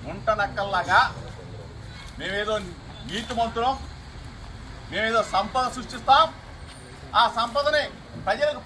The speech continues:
పంచుతామంటే జనం నమ్మి మీకు ఓట్లేశారు. సంపద ఈ విధంగా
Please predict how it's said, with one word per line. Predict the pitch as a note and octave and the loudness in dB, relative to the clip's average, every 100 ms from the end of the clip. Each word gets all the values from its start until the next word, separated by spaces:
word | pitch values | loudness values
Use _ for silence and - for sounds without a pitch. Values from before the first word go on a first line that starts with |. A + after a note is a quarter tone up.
| A3 | -4
పంచుతామంటే | B3 D4+ D4+ F#3+ C4 C4+ E4 E4+ - - - - - - - | -4 0 2 2 0 6 6 6 0 -16 -18 -18 -18 -18 -6
జనం | F3 B3 A3+ E3 | -2 -2 -2 -2
నమ్మి | G#3 C4 | -4 -4
మీకు | B3 A#3 | -8 -8
ఓట్లేశారు. | A3 A3 G3 D#3+ - - - - - - A#2+ - - - - - | -8 -8 -8 -10 -10 -18 -16 -16 -16 -14 -14 -14 -14 -14 -14 -2
సంపద | D#3+ - C#4+ C4+ B3+ | 0 2 0 0 -2
ఈ | C#4 | 0
విధంగా | D4 D4 | 2 4